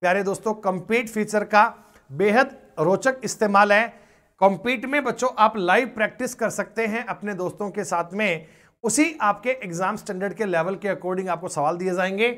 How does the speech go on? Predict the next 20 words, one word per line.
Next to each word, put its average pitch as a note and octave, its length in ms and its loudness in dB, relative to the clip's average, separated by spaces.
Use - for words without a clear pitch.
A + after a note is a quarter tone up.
और G#3 100 0
Ask C#4+ 320 6
a F4 100 0
Doubt A#3 300 2
का B3+ 120 2
फीचर A#3 360 2
है। - 440 -4
Ask A3 320 4
a D#4+ 80 0
Doubt A#3 300 2
में C4 120 -4
क्या B3 160 2
होता A#3 220 0
है, C#4 100 0
किसी F3 200 -2
भी A3 140 -4
सवाल G3+ 300 4
में G#3+ 180 -2
डाउट F#3 280 2
आया, A3 340 6